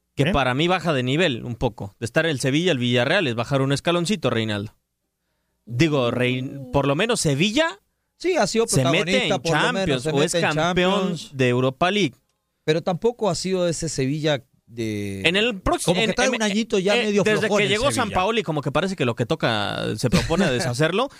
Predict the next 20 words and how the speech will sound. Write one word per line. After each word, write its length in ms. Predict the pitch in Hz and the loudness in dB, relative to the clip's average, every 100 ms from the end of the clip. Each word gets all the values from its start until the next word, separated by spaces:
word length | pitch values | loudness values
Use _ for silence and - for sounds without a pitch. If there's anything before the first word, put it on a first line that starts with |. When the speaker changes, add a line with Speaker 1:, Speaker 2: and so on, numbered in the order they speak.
| - _ _ | -20 _ _
Speaker 1:
eh, 360 | 120 110 107 110 | -4 0 2 0
desde 260 | 123 135 135 | 2 2 2
que 100 | 143 | 0
llegó 200 | 143 180 | 0 0
Sampaoli, 400 | 170 131 127 165 | 0 0 0 2
no. 40 | 156 | 2
Speaker 3:
Claro, 260 | 160 131 - _ - | 2 -4 -12 _ -2
pero, 220 | 170 185 | 0 0
Speaker 1:
El 40 | 185 | 0
Speaker 3:
pero 220 | 247 240 | 0 0
sí 140 | 294 | -2
lo 80 | 311 | -2
importante 480 | 220 185 156 233 214 | -2 -2 -2 -4 -4
es 40 | |
que 80 | 165 | -6
se 120 | 147 | -8
sigue 200 | 139 180 | -6 -4
manteniendo 400 | 165 123 139 147 | -2 -2 -4 -4
en 60 | 131 | -4
Europa. 380 | 123 123 85 | -2 -4 -6